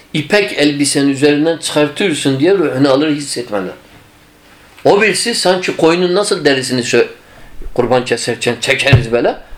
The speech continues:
aynen böyle çekerler ruhunu. Buna azap meleki derler. Şimdi rahmet melekiyle azap meleki ne olur? Çizsi anlaşmazlık çıkar ortada.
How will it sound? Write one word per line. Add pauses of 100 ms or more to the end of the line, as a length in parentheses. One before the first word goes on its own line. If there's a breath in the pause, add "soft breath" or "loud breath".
(100)
aynen
böyle
çekerler
ruhunu. (680)
Buna
azap
meleki
derler. (1080 loud breath)
Şimdi (1600 loud breath)
rahmet
melekiyle (220)
azap
meleki
ne
olur? (800)
Çizsi
anlaşmazlık
çıkar
ortada.